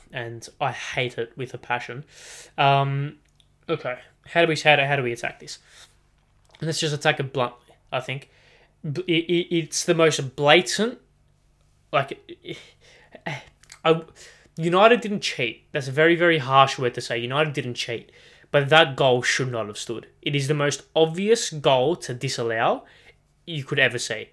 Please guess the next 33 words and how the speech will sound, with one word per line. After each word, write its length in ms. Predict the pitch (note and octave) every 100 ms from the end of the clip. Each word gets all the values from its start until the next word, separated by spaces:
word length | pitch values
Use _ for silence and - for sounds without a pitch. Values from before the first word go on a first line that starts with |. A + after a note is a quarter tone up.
| -
Like, 320 | B2 A2+ - _ _ _ _ D#3
Rashford 540 | E3 D#3 - D#3 -
clearly 340 | - E3+ E3
in 80 | D3+
an 100 | D3+
offside 340 | D3 - C#3 C3
position 360 | B2 B2+ B2+
when 80 | B2
Casemiro 480 | - B2 B2+ B2 A#2
plays 240 | B2+ A#2+
the 60 | A#2+
ball. 340 | C3+ C#3+ C#3 - - - -
Rashford 720 | D#3 D3+ - D#3 - - C3
darts 380 | D#3+ F3 F#3 -
his 160 | D3+
run 360 | C#3 C#3+ C#3 C#3
towards 480 | - C#3+ C#3 D3+ C#3
the 80 | C3+
ball, 340 | B2+ B2 B2 D3
into 320 | D#3 C#3 D3
the 80 | C#3+
path 340 | C#3 C3 B2+
of 60 | B2
the 100 | A#2+
ball, 380 | A2+ A2+ A#2 C3+ - - -
influences 680 | E3+ E3+ F3 E3 D#3 D3+ C3+
both 340 | B2 C#3+ C#3
Akanji 600 | C#3 - D#3+ D#3+ F3 A#3
in 140 | D#3+ D3
order 200 | C#3+ C#3
to 180 | -
see 220 | - C#3+ C3
whe-, 320 | C3+ C3+